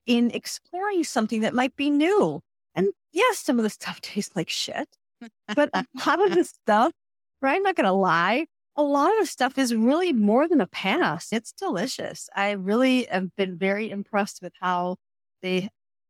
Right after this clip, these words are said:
Speaker 1: companies are really taking heed to trying to work with all of our sensibilities.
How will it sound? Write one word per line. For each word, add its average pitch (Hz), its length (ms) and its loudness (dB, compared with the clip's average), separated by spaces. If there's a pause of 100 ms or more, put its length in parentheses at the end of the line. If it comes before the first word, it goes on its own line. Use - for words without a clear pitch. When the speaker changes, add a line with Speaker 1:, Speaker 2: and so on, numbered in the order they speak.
(120)
Speaker 1:
companies 208 480 -2
are 185 120 2
really 185 340 -4
taking 196 420 -6
heed 190 500 -6
to 180 220 -4
trying 185 360 -6
to 175 80 -8
work 180 300 -6
with 180 180 -2 (540)
all 185 180 -6
of 180 80 -6
our 175 100 -4
sensibilities. - 1080 -20